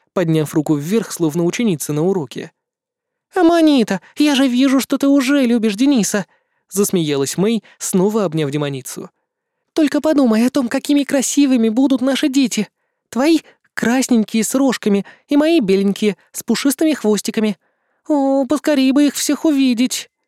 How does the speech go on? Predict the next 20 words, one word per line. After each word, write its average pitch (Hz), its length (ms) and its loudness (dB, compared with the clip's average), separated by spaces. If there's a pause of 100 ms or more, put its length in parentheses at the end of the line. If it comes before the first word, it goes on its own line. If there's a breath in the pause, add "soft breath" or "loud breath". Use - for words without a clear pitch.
(600)
Что-то - 760 -6
котейка 202 520 -2
сегодня 226 420 -2
прямо 185 280 -2
не 208 80 0
на 214 120 -2
шутку 180 320 -6
разошлась. 220 560 -2 (580)
Похоже, 156 500 -2
она 165 180 0
и 190 80 0
впрямь 156 380 -2
очень 190 240 -2
соскучилась 208 560 -2
по 185 140 -4
общению 196 400 0
с 196 40 -10
другими 214 340 -2
женщинами. - 540 -6 (760)
Точно. - 500 -2